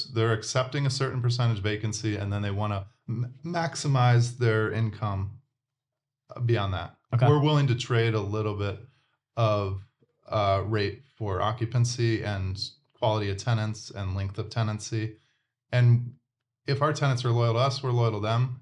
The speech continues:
Speaker 1: and we really just focus on, on keeping people
Speaker 2: Yeah.
Speaker 1: and keeping
Speaker 2: Yeah.
Speaker 1: them happy. And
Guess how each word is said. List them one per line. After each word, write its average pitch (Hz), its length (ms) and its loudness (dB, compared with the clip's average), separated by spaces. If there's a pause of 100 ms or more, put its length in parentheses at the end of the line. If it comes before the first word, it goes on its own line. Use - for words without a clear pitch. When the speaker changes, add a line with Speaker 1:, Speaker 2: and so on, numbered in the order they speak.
Speaker 1:
and 101 420 -2 (220)
we 113 640 -4 (960)
really 107 600 2 (720)
just - 440 -4 (100)
focus 120 600 0
on, 101 260 0
on 120 140 2
keeping 123 360 -2
people 147 380 -4 (180)
Speaker 2:
Yeah. 143 280 4 (160)
Speaker 1:
and 120 140 2
keeping - 160 2
Speaker 2:
Yeah. 165 100 6
Speaker 1:
them 107 140 2
happy. 120 400 -2
And 98 280 -6